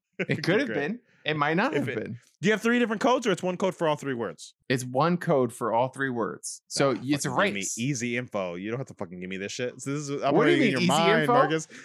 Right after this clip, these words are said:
Speaker 1: I'm already in your mind. You don't have to give me more info. This is your game. You're in charge, but you're answering my questions. Who's in
Speaker 2: <laughs>
Speaker 1: charge, Marcus? This guy, <laughs>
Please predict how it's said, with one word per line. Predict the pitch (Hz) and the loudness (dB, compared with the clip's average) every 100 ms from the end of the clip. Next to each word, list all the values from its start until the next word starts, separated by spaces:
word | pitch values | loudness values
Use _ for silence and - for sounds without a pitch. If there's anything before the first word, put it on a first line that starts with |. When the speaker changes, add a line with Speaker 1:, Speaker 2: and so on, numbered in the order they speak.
| - | 0
Speaker 1:
I'm | 202 | 2
already | 254 262 226 | 4 4 2
in | 220 | 4
your | 214 | 4
mind. | 180 208 233 233 | 4 2 4 2
You | 262 | 4
don't | 370 | 2
have | 339 | 2
to | |
give | 202 214 | 2 4
me | 208 | 4
more | 196 196 | 4 4
info. | 196 226 | 2 2
This | 277 311 | 2 2
is | 247 | 2
your | 185 277 | 2 2
game. | 277 208 170 | 2 0 2
You're | 226 339 | 2 2
in | 285 | 2
charge, | - 180 151 | 2 4 4
but | 135 | 2
you're | 226 262 | 2 2
answering | 190 180 180 127 | 0 2 0 0
my | 131 214 208 | 2 2 2
questions. | - 160 147 - 110 101 302 381 | 2 2 2 -4 -4 0 2 4
Who's | 320 320 | 4 2
in | |
Speaker 2:
<laughs> | 247 | 2
Speaker 1:
charge, | 311 302 277 | 4 4 2
Marcus? | 311 254 311 - - - | 0 0 -4 -4 -10 -4
This | 127 214 | 2 2
guy, | - 151 120 156 139 | 2 0 0 0 -2
<laughs> | - 104 | -2 -2